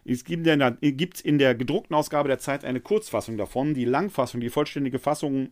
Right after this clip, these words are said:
findet man bei Zeit Online. Den Link dazu findet ihr in den Shownotes. In diesem Interview hören wir Folgendes. Die Frage, die Ausgangsfrage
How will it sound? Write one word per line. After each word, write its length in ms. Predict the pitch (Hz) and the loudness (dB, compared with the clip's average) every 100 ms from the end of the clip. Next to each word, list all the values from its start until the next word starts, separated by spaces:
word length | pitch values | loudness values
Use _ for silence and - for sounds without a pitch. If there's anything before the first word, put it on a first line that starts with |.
| - | -12
findet 340 | - 151 147 135 | -4 0 2 2
man 160 | 123 | 2
bei 140 | 117 107 | 2 0
Zeit 280 | - 110 135 | -2 -2 -2
Online. 340 | 143 151 156 | 0 2 2
Den 120 | 123 | 0
Link 260 | 117 160 175 | 2 0 -2
dazu 280 | 123 135 123 | -6 -4 -2
findet 260 | 131 123 | -2 -2
ihr 60 | 110 | -2
in 60 | |
den 100 | 101 | -4
Shownotes. 600 | - 110 120 151 185 - _ _ _ - - _ | -4 -2 0 -2 -4 -12 _ _ _ -20 -20 _
In 100 | 147 | -2
diesem 220 | 208 208 | 0 0
Interview 540 | 196 220 208 165 190 156 | 2 2 2 6 6 10
hören 300 | 170 170 160 | 8 8 2
wir 80 | |
Folgendes. 680 | 156 151 135 101 71 - - - _ _ _ - - | 6 8 8 4 -8 -16 -18 -20 _ _ _ -20 -10
Die 80 | 117 | -8
Frage, 560 | - 143 190 208 143 117 | -2 2 4 6 6 4
die 120 | 113 | 4
Ausgangsfrage 1200 | 180 - 120 113 - 110 110 - 135 156 143 127 | 2 4 -2 -4 -8 -8 -6 2 4 6 4 2